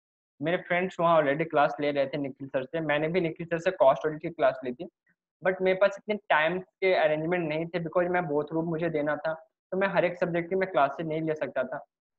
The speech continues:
और एसपीएम में classes morning में होता था, तो morning में मेरे लिए उठना बहुत difficult होता था उस time। सुबह छः बजे, सात बजे अगर आठ बजे की class हो, तो जैसे लगता था सामने एक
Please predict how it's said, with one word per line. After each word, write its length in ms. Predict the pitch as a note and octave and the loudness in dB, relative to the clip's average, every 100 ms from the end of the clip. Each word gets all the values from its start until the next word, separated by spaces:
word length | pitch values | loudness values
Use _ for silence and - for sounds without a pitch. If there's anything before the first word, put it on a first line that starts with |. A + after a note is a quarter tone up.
| - | -2
और 140 | F#3+ F#3 | 0 0
एसपीएम 380 | E3+ - F#3+ | -2 -4 0
में 200 | F#3+ F#3+ | 2 0
classes 460 | F#3 - F3 E3+ F#3+ | -2 2 4 4 0
morning 440 | F#3 D3+ C#3+ E3+ | 2 2 2 0
में 100 | E3+ | 0
होता 220 | D#3 D3 D3+ | 0 4 4
था, 140 | E3+ | 2
तो 120 | F3 | -2
morning 400 | E3+ C#3+ C#3+ D#3+ | 0 0 0 0
में 80 | E3 | -4
मेरे 200 | D#3+ D#3 | -2 -2
लिए 100 | D#3 | -2
उठना 180 | D3 D#3+ | -2 -4
बहुत 260 | D3 D3 | -2 -2
difficult 460 | D3 C#3+ C3+ D3 C#3+ | -2 -6 -2 -2 0
होता 220 | C#3 C3+ | -2 -2
था 80 | C#3+ | -4
उस 120 | C#3 - | -6 -6
time। 180 | C#3 C#3+ | -6 -6
सुबह 760 | _ _ _ _ _ D3+ D#3 D#3 | _ _ _ _ _ -2 -2 -2
छः 220 | - D#3 | 0 0
बजे, 240 | D#3 D#3 | 2 -2
सात 280 | D#3+ C#3+ C#3 | 0 2 2
बजे 180 | D3+ D#3 | 0 2
अगर 140 | D#3 | 6
आठ 220 | D3 C3+ D#3 | 6 4 0
बजे 140 | D3+ | -2
की 80 | D#3 | -2
class 280 | D3+ C#3 C#3+ D#3 | 2 2 2 0
हो, 160 | D#3 _ _ _ - | -4 _ _ _ -6
तो 60 | |
जैसे 220 | D3+ D3+ D#3 | -4 -4 -6
लगता 240 | C#3 D#3 | -2 -2
था 140 | D#3 | -2
सामने 320 | D#3+ D3 D3 | -2 -2 0
एक 80 | D#3 | -2